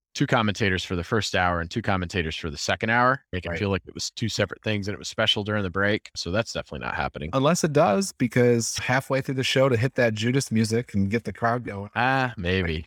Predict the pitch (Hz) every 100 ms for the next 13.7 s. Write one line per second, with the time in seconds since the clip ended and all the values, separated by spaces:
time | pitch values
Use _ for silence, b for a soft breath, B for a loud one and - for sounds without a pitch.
0 | - 113 107 107 - _ _ _ _ _
1 | - 101 104 101 - - 104 90 87 -
2 | _ _ _ _ _ B B - 143 123
3 | 117 165 165 151 143 151 143 135 127 135
4 | 135 131 - 123 117 110 117 113 113 104
5 | 120 117 113 110 110 107 110 185 180 170
6 | 247 127 104 107 104 95 101 98 - 107
7 | - - 139 123 123 - _ 113 135 147
8 | - 123 120 - - 98 98 98 - 110
9 | 110 131 123 101 113 - 113 107 107 101
10 | 107 107 110 104 110 - - 101 - -
11 | _ _ _ _ 104 110 139 196 - 127
12 | 113 101 101 92 87 82 90 - - 104
13 | 101 104 113 - 104 95 95